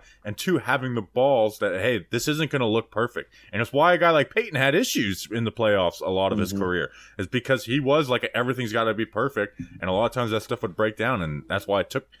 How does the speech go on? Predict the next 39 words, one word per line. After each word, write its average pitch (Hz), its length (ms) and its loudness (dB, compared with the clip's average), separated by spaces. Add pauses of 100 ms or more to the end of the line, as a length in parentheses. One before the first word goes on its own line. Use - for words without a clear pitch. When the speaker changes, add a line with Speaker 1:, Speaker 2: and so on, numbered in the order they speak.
(160)
Speaker 1:
Peyton 95 240 -6
so 117 240 0
long 104 400 2
to - 100 -6
have 90 260 0
any 156 200 0
success. - 440 -6
I 85 60 0
mean, 87 200 -4 (440)
I - 80 -8
remember 104 220 0
him 107 100 -2
getting 98 220 -2
beat, 107 160 -2
like, 90 140 -2
forty-two 110 420 -2
zero 104 200 0
by 101 100 0
the 85 100 -2
Jets 87 320 -4
and 73 100 -20
shit. - 260 -12 (520)
Speaker 2:
Oh, 107 100 4
yeah. 101 280 2 (160)
He, 107 260 0
uh, 101 380 2 (800)
Eli 156 360 8
definitely 147 420 4
had 131 260 2
that 113 200 8
gene 113 240 2
in 107 120 4
him 101 200 2
that 98 160 2
his 101 160 -2
brother 98 320 4
didn't, 90 560 0
and, 90 480 -8 (560)
um, 82 500 -4